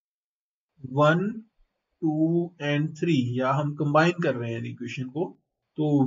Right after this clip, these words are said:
V is directly proportional to T and directly proportional to number of moles and inversely proportional to P। तो अगर मैं इस प्रोपोर्शनलिटी साइन को हटा दूं तो क्या आ सकता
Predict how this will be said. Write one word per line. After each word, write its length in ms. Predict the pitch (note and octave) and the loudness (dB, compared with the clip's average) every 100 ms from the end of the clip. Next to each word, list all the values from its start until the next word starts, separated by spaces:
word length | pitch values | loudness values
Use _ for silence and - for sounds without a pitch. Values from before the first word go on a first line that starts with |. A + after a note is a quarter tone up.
| C3 | 2
V 140 | D#3+ F#3 F#3 G3 E3 D#3 | 2 4 2 0 2 2
is 300 | D3 C#3+ C#3 - _ _ _ _ - | 4 0 -4 -14 _ _ _ _ -8
directly 600 | B2+ C3 D#3 - G3 G3+ G#3+ | 0 2 2 -2 -4 -4 -4
proportional 600 | G3 F#3+ F3 E3 E3+ E3 | -4 -2 -2 0 0 0
to 100 | E3 D#3+ D#3 F#3 | 0 -2 -2 0
T 80 | D3+ C#3+ C3 - _ _ _ - | 2 2 -2 -6 _ _ _ -4
and 400 | D#3 E3+ F3 E3 D#3 | 0 2 2 2 2
directly 360 | D3 D#3+ E3 G#3 | 2 2 -2 -6
proportional 480 | G#3 F3+ F3+ F3 F3+ E3 | -4 0 0 2 -4 -2
to 40 | C#3+ | -2
number 220 | C3+ D3 | 0 0
of 120 | D#3+ D#3+ | 0 0
moles 400 | C#3+ D#3 F3+ F3 | 0 0 -2 -4
and 120 | E3+ | -2
inversely 400 | D#3+ F3 F3 F3+ | 0 0 -4 -6
proportional 500 | E3 D3 D#3 D#3+ E3 E3 | -8 -6 -6 -2 -2 -2
to 80 | G#3+ | -4
P। 100 | A3 E3 C3+ _ _ _ _ _ _ - | -2 -2 -4 _ _ _ _ _ _ -8
तो 60 | - | -2
अगर 220 | D3+ G3 | 0 0
मैं 100 | G#3 | 0
इस 120 | - - | -2 -6
प्रोपोर्शनलिटी 720 | E3+ D#3 E3+ F3+ G3+ G3 G#3+ | -10 -2 -2 -2 -4 -4 -4
साइन 240 | G3 F#3 | -2 0
को 160 | F#3 E3+ | 0 0
हटा 260 | C#3+ C#3 | 4 4
दूं 280 | D3 C3+ D#3 F3 | 4 0 -4 -2
तो 120 | F#3 | 0
क्या 140 | G3+ | 6
आ 60 | F3+ | 6
सकता 320 | D3+ - C#3+ | 4 0 -2